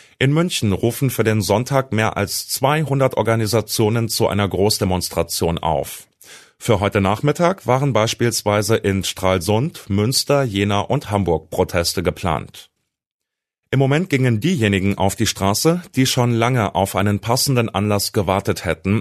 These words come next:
um ein Zeichen gegen die A F D zu setzen,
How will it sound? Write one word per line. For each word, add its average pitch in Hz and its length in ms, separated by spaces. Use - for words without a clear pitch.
um 107 120
ein 104 140
Zeichen 131 420
gegen 101 240
die 101 160
A 87 140
F 85 100
D 110 220
zu - 180
setzen, 95 600